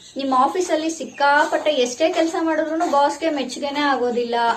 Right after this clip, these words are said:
ಈ ರೀತಿ ಬ್ಯಾಡ್ ಎಫೆಕ್ಟ್ಸ್ ಆಗ್ತಾ ಇರುತ್ತೆ. ಈವಿಲ್ ಐ ಅಂದ್ರೆ ಕೆಟ್ಟ ಕಣ್ಣು ಅಂತ ಹೇಳ್ತೀವಲ್ಲ, so ಇದು ಕೂಡ ಎಫೆಕ್ಟ್ಸ್ ನಿಮ್ ಮೇಲೆ ಪ್ರಭಾವ ಬೀರ್ತಾ ಇರುತ್ತೆ. ಇದಕ್ಕೆಲ್ಲ ನೀವು ಒಂದೇ ಪರಿಹಾರ, ನಿಮ್ ಮೇಲೆ ನೀವು ಪ್ರೊಟೆಕ್ಷನ್ ಮಾಡ್ಕೋಬೇಕು. ಅಂದ್ರೆ ನಿಮ್ಮ ಸುತ್ತ ಇರುವಂತಹ ನೆಗೆಟಿವ್ ಎನರ್ಜಿಯನ್ನ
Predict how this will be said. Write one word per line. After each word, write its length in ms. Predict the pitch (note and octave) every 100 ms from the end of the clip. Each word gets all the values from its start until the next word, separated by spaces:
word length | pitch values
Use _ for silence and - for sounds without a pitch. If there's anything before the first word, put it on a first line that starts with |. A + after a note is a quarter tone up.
| -
ಈ 160 | D#4+ F#4
ರೀತಿ 420 | F#4+ F4+ F4 D#4
ಬ್ಯಾಡ್ 360 | A3+ B3+ C#4+ C#4+
ಎಫೆಕ್ಟ್ಸ್ 460 | D4 C#4+ - -
ಆಗ್ತಾ 320 | B3 B3+ -
ಇರುತ್ತೆ. 380 | B3 A3+ A3 A#3+
ಈವಿಲ್ 420 | A#3 C#4+ D#4+ D#4+
ಐ 160 | C#4 B3
ಅಂದ್ರೆ 320 | A#3+ B3 G#4 B4 - - -
ಕೆಟ್ಟ 220 | C4+ C4+
ಕಣ್ಣು 340 | D4+ C#4 B3+
ಅಂತ 140 | B3 A#3+
ಹೇಳ್ತೀವಲ್ಲ, 460 | C#4 A#3+ A3 A#3+ F4
so 320 | F4+ C#4+ C4 C4+
ಇದು 200 | C4 G4
ಕೂಡ 220 | - D4+ - - - _
ಎಫೆಕ್ಟ್ಸ್ 480 | B3+ C4 C#4+ C#4+ D#4
ನಿಮ್ 180 | D4 B3+
ಮೇಲೆ 400 | C4 C4 C5+ -
ಪ್ರಭಾವ 460 | - - C#4 D4+ A4+
ಬೀರ್ತಾ 360 | C4+ C4+ C4+
ಇರುತ್ತೆ. 340 | A#3+ A3+ G#3+ C4
ಇದಕ್ಕೆಲ್ಲ 460 | D#4+ F4+ G4+ F#4+ G#4
ನೀವು 180 | G4+ F#4+
ಒಂದೇ 320 | D#4 D4+ E4+
ಪರಿಹಾರ, 440 | E4+ D4+ D#4+ C#4 C4+ C#4+ C#4+ - -
ನಿಮ್ 160 | C#4 F#4+
ಮೇಲೆ 360 | G#4+ F#4+ F#4
ನೀವು 200 | F#4 F4
ಪ್ರೊಟೆಕ್ಷನ್ 460 | E4 D4 C#4+ - D4
ಮಾಡ್ಕೋಬೇಕು. 600 | C4 A#3 A#3+ A3+ A3 A#3+
ಅಂದ್ರೆ 340 | A#3+ B3 D4 F#4
ನಿಮ್ಮ 360 | D4 E4 F4+
ಸುತ್ತ 260 | F4+ E4+ E4+
ಇರುವಂತಹ 560 | E4 D#4 E4 D#4+ E4 E4
ನೆಗೆಟಿವ್ 440 | C#4+ C4 C#4+ E4
ಎನರ್ಜಿಯನ್ನ 500 | C4 B3+ B3+ C4+ B3